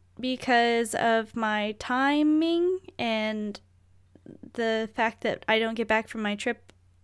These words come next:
until the actual Sunday I get back, when I normally would upload, I am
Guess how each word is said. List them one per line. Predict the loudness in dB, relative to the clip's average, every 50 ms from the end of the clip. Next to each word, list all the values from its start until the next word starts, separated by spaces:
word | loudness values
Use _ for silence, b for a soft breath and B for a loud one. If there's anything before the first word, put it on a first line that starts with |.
| -20 _ _
until | -8 -6 -6 -6 -4 -2 -2 -2 -2 -4
the | -4 -2 -2
actual | -2 -2 -2 -4 -8 -6
Sunday | -6 -2 -2 -2 -2 -2 -2 -2 -2
I | -2
get | -2 -2 -2 4
back, | 6 6 8 8 6 4 0 -10 -16 B B B B B B B B B B B B B B B B B B B _ _ _ _
when | -2 -2
I | 0 0
normally | 2 2 2 4 4 4 2 2
would | 2 4 4
upload, | 4 2 2 4 6 8 8 10 10 8 6 6 4 B B B B B -4
I | 0 2 2 2 0 -2 -4
am | -2 0 0 2 2 0 0 -2 -4